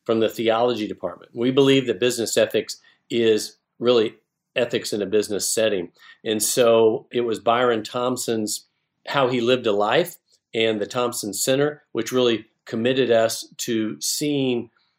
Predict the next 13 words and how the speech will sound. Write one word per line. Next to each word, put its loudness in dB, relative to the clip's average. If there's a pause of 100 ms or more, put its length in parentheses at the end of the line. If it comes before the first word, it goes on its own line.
business -2
ethics -4
and -8
business -4
morality -2
in -6
a -4
broader 0
sense. -4 (220)
So 0
we 4
wanted 4
our, 6